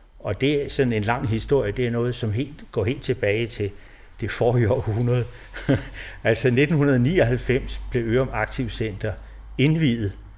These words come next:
og der havde jeg jo så malet de her store gavlmalerier, og de er jo ikke helt små. De er tretten meter brede og syv meter høje, og foregik på sådan en,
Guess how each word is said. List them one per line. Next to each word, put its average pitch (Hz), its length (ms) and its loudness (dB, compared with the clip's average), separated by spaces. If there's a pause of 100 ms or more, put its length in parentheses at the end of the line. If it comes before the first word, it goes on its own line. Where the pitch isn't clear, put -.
(460)
og - 160 -2
der 147 80 2
havde 131 280 4
jeg 123 80 4
jo 135 100 4
så 127 140 2
malet 110 460 2
de 113 120 0
her 113 300 2
store 120 340 -2
gavlmalerier, 95 760 -2
og 92 200 -6
de 85 80 -8
er 117 40 -4
jo 139 100 2
ikke 135 160 2
helt 139 300 -6
små. - 340 -10
De 107 120 -6
er 107 40 -4
tretten 123 420 -4
meter 107 240 -4
brede 104 520 0
og 95 80 -12
syv 143 240 -2
meter 92 280 -6
høje, 104 340 0 (500)
og - 120 -8
foregik 113 480 -2
på 107 100 -4
sådan 104 300 -2
en, 95 180 -4